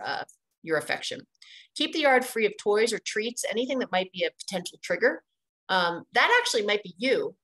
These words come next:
Like if you have a very strong, if you're one of those people that's created these really, um, strong bonds with some of the dogs that are in your care, some dogs might not want to be, a,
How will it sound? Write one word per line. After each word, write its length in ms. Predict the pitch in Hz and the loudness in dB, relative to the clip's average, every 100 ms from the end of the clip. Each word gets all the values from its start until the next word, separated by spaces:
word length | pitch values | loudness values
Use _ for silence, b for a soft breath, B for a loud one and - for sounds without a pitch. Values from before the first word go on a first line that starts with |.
| _ | _
Like 140 | 190 190 | -10 -8
if 100 | 196 | -6
you 140 | 262 | 0
have 160 | 294 202 | 0 0
a 100 | 180 | 0
very 260 | 202 208 202 | 0 2 2
strong, 460 | - - 196 190 | 0 2 2 0
if 40 | 185 | -2
you're 80 | 190 | -8
one 100 | 202 | -4
of 60 | 208 | -4
those 100 | 196 | -4
people 240 | - 190 | -6 -4
that's 300 | 175 - - _ _ - | -4 -4 -10 _ _ -2
created 320 | 208 202 202 | 0 2 0
these 180 | 180 185 | -4 -4
really, 320 | 196 190 - | -2 -2 -4
um, 180 | 175 165 | -6 -4
strong 400 | - 202 196 190 | 0 2 0 2
bonds 300 | 160 165 - | 2 2 0
with 80 | 220 | -4
some 160 | 190 185 | -4 -6
of 60 | |
the 60 | 180 | -4
dogs 300 | 175 - - | -2 -2 -4
that 80 | 180 | -8
are 60 | |
in 80 | 175 | -10
your 100 | 175 | -12
care, 380 | - 165 208 254 b _ - | -4 -2 -2 -4 b _ -4
some 300 | - 247 254 | 0 2 4
dogs 340 | 190 190 - | 4 2 0
might 160 | - 190 | -4 -2
not 220 | 185 185 - _ - | 0 -2 -2 _ -2
want 200 | 180 180 | 0 0
to 80 | 185 | -4
be, 180 | 208 | -2
a, 60 | 196 | 0